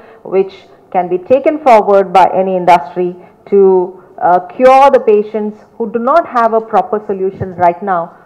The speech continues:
for this pulmonary fibrosis. Uh, the repurposed drugs, we have several success stories with Cipla Foundation. And Cipla, you know, we came up with, it's not Cipla Foundation, it's Cipla.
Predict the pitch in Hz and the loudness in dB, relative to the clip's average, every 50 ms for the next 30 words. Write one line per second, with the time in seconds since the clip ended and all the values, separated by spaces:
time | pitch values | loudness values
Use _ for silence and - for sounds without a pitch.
0 | _ _ - 185 180 170 175 175 175 - - 180 170 165 165 165 160 156 160 165 | _ _ -6 -6 -6 -6 -6 -10 -10 -10 -8 -8 -6 -8 -10 -12 -12 -12 -14 -12
1 | 160 - 165 - - _ - - - - _ - - _ _ _ _ _ _ _ | -12 -12 -12 -12 -14 _ -18 -18 -18 -20 _ -20 -20 _ _ _ _ _ _ _
2 | _ _ _ _ _ _ _ _ _ _ _ _ _ _ _ _ _ _ _ _ | _ _ _ _ _ _ _ _ _ _ _ _ _ _ _ _ _ _ _ _
3 | _ _ _ _ _ _ _ _ _ _ _ _ _ _ _ _ _ _ _ _ | _ _ _ _ _ _ _ _ _ _ _ _ _ _ _ _ _ _ _ _
4 | - - - 180 185 185 185 185 180 175 202 185 233 254 240 285 269 - 262 262 | -8 -4 0 2 2 2 2 0 0 -2 -2 -2 -2 -2 2 2 2 4 4 2
5 | 240 208 208 202 233 233 247 233 202 214 208 226 226 226 220 220 - - 220 202 | 0 0 0 2 4 4 2 2 -2 -4 -2 0 2 2 2 2 0 -2 -2 0
6 | 226 220 220 226 202 - - 214 208 208 - 240 240 240 240 240 247 240 240 233 | -2 -2 -2 -2 -2 -2 -2 -6 -4 -2 0 2 4 4 4 2 0 -6 -6 -6
7 | 190 185 185 - 202 185 202 208 202 - 202 202 202 202 220 226 220 - 240 233 | -8 -8 -6 -6 -6 -2 -2 -2 -2 -2 -2 -2 0 0 0 0 0 0 -2 0
8 | 226 220 214 220 247 220 220 254 254 240 233 226 214 208 208 208 214 214 196 208 | 0 -2 -2 -2 -2 -2 0 4 4 6 6 6 4 4 2 2 2 2 2 2
9 | 202 208 - 208 202 202 208 202 202 196 196 190 190 185 - - 208 208 208 - | 0 2 0 0 2 2 0 0 0 -2 -2 -2 -4 -12 -10 -6 -4 -4 -4 -4
10 | 202 196 185 190 190 196 185 185 180 190 - 202 175 165 170 - _ - 214 208 | -6 -4 -4 -4 -2 -2 -2 -2 -4 -6 -8 -10 -12 -12 -14 -10 _ -6 -6 -4
11 | - 226 233 247 247 | -2 -2 -2 -2 -4